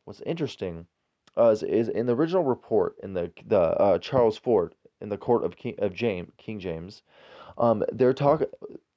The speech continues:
at the last part they mention says that, "But, but most agree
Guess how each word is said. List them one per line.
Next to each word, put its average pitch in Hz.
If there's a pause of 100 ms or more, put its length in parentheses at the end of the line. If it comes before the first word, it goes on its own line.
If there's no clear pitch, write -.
at 117
the 123
last 156
part 147
they 120
mention 110 (240)
says 123
that, 113
"But, 117
but 135
most 127
agree 117